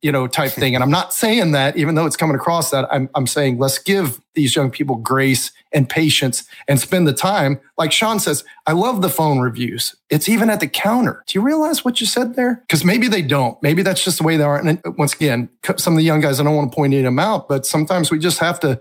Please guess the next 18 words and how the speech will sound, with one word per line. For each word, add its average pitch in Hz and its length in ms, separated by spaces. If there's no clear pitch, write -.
we 139 140
have 175 100
to 165 60
put 196 140
up 214 140
those 220 180
bumper 190 280
rails 160 520
and 135 200
continuously 160 540
remind 143 420
them 135 120
of 123 140
the 135 80
positive 139 400
attitude 127 460
and 123 80
the, 120 140